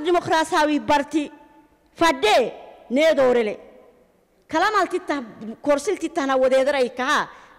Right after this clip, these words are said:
abalattitta ha wadeedere waynay. Ma fanda abala. Idetitta waynay. Kahtitta idna mannu. Urri, inki burorbis waa buxul yaameeyaan. Inki, inki ka fandam tekkem, afar tekke ki. Macaana ka fandam afar tekke ki.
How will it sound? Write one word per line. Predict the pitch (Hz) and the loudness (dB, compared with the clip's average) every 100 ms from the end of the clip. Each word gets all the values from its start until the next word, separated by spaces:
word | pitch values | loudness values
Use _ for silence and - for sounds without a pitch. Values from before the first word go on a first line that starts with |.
| _ | _
abalattitta | 247 285 359 320 - 311 285 | 0 2 2 0 -4 -8 -6
ha | 247 | -2
wadeedere | 233 233 226 233 | 0 2 2 2
waynay. | 247 190 160 - - - _ _ _ - | 0 -2 -6 -12 -20 -20 _ _ _ -4
Ma | 277 | -2
fanda | 359 294 277 | -2 -2 -2
abala. | 254 254 254 - - - - _ _ _ _ _ | -2 0 -2 -4 -10 -20 -20 _ _ _ _ _
Idetitta | 269 359 359 339 - | -4 -2 -2 -2 0
waynay. | 262 240 185 - - - _ - | 2 2 0 -6 -18 -20 _ -4
Kahtitta | 453 415 415 311 | -2 0 0 0
idna | 277 269 269 | 0 2 2
mannu. | 277 269 254 - - - _ | 2 0 -2 -8 -20 -20 _
Urri, | 302 359 392 403 294 180 - - _ _ | 0 2 2 2 0 -2 -8 -20 _ _
inki | - 339 339 392 | 0 0 2 2
burorbis | 339 294 277 285 | 2 2 0 0
waa | 247 214 | 0 0
buxul | 220 220 | -2 0
yaameeyaan. | 208 185 175 170 156 156 - _ _ _ _ - | 0 0 -2 -4 -10 -12 -20 _ _ _ _ -2
Inki, | 381 403 440 | 0 0 -4
inki | 359 440 466 480 - - - | -4 -6 -2 -4 -6 -20 -14
ka | 190 | -10
fandam | 190 269 262 262 254 | -6 -4 -2 -2 -4
tekkem, | 240 254 262 | -6 -6 -6
afar | 240 320 285 | -4 -4 -4
tekke | 254 247 | -4 -4
ki. | 269 330 180 - - _ _ _ - | -6 -6 -6 -10 -20 _ _ _ -8
Macaana | 214 262 320 381 | -2 0 0 0
ka | 359 | -4
fandam | - 285 277 277 | -2 -2 -2 -4
afar | 247 349 | -4 -4
tekke | - 254 247 | -2 -4 -2
ki. | 330 | -2